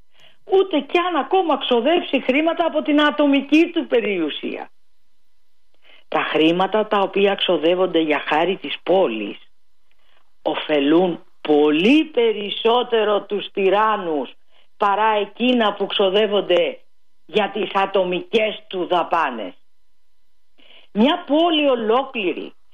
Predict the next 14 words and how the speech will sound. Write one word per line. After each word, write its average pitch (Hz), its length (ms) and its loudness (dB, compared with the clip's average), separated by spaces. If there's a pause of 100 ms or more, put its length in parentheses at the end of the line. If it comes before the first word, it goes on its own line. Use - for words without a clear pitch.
(160)
στολισμένη 240 800 0
με 240 400 0
τείχη, 247 580 0
με 254 260 2
ναούς, 247 800 0
με 233 160 0
αγορές, 247 800 0 (140)
λιμάνια, 233 840 0 (1120)
προσδίδει 196 920 0 (440)
περισσότερο 220 960 0
μεγαλείο 202 640 0
στον 147 240 0
τύρανο 123 640 0 (800)
παρά 151 800 0